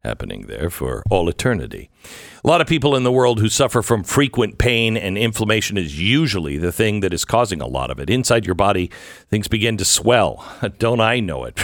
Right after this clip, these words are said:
<laughs> My doctor says it's cupcakes. What does he know? The next thing you know, you have pain radiating outward from all the sources in your body. Hundreds of people, I have talked to hundreds of people,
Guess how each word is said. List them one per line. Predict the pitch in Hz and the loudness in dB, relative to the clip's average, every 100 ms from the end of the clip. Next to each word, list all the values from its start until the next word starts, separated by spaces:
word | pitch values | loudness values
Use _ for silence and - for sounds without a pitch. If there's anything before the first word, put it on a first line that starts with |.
| - | -8
<laughs> | |
My | 92 117 | -4 -2
doctor | 135 95 - 95 | 0 -2 -4 -4
says | - 95 | -2 -4
it's | 85 - | -6 -10
cupcakes. | - 131 - - 67 57 - - _ | -4 -4 -4 -6 -8 -6 -12 -14 _
What | 101 127 | 2 2
does | 147 117 | 2 0
he | 117 147 | 0 -2
know? | 123 85 60 - - - - - - | -2 -4 -8 -14 -20 -20 -20 -6 0
The | |
next | 123 190 - | 2 4 2
thing | 143 123 | 2 2
you | 104 | 2
know, | 95 95 110 - _ _ | 2 0 -2 -8 _ _
you | 131 143 | 2 4
have | 135 - | 4 2
pain | 185 165 131 | 2 2 2
radiating | 123 143 131 120 113 | 2 2 2 2 2
outward | 113 123 107 101 | 2 2 2 0
from | - 104 | 0 0
all | 113 | 2
the | 107 | 2
sources | - 110 107 101 | 0 0 0 0
in | 101 | 0
your | 98 | 2
body. | 110 127 80 - - _ _ - | 2 2 0 -6 -18 _ _ -6
Hundreds | - 143 143 131 135 113 - | -2 0 2 2 2 -2 -2
of | 117 113 - | 0 0 0
people, | 131 113 71 50 - _ | -2 0 -4 -4 -12 _
I | 95 | 0
have | 110 113 | 0 -2
talked | - 98 80 - | 0 0 0 -2
to | 98 73 | -2 -2
hundreds | - 127 131 113 117 110 | -2 0 2 2 2 -2
of | - 110 90 | -2 -2 -2
people, | - 120 - 53 - | -2 -2 -2 -6 -8